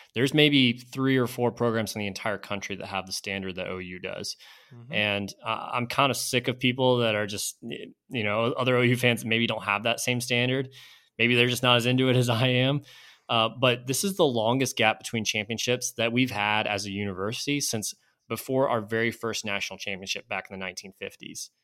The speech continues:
Speaker 2: Mm-hmm.
Speaker 1: Like, think about that
Speaker 2: <laughs>
Speaker 1: for a second. It feels like two thousand wasn't that long ago, but in reality, it, it really is. And here we are sitting twenty years later, twenty failed seasons, in my opinion. Yeah, there's been some fun moments. There's been some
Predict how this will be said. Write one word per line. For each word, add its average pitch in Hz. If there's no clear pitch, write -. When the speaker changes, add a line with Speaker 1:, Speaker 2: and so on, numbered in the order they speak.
Speaker 2:
Mm-hmm. 110
Speaker 1:
Like, 110
think 131
about 107
that 269
Speaker 2:
<laughs> -
Speaker 1:
for 117
a 110
second. -
It 123
feels 147
like 151
two 156
thousand 139
wasn't 135
that 131
long 123
ago, 139
but 117
in 104
reality, 117
it, 120
it 139
really 135
is. 113
And 110
here 123
we 135
are 139
sitting 117
twenty 120
years 123
later, 123
twenty 139
failed 131
seasons, 120
in 101
my 92
opinion. 104
Yeah, 127
there's 131
been 131
some 127
fun 123
moments. 123
There's 113
been 113
some 110